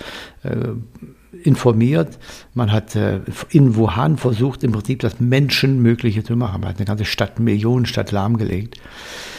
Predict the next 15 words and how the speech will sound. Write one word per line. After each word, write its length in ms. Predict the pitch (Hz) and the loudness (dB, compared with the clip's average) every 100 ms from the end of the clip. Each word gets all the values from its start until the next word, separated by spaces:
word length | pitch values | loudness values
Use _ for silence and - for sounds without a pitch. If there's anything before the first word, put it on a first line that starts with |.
| - - | -18 -8
mit 160 | 117 113 | -2 0
einer 160 | 120 | 2
Umsetzung, 440 | 151 139 131 113 110 | 4 4 2 0 0
die 120 | 123 | -2
international, 880 | - 139 123 110 104 98 95 92 95 | 0 2 4 2 -2 -4 -2 -4 -6
hm, 340 | 101 92 92 92 - - - - | -10 -12 -12 -16 -20 -20 -20 -10
nicht 400 | 151 131 120 - | 0 4 4 2
so 120 | 123 | 0
möglich 400 | 101 95 - 82 | 2 0 -4 -10
gewesen 320 | - - - 92 | -8 -8 -6 -6
wäre 120 | 98 | -6
in 80 | 98 | -6
keinem 320 | 95 101 - | -4 -4 -6
anderen 360 | 95 98 - - | -8 -8 -8 -8
Land. 320 | - 98 | -10 -12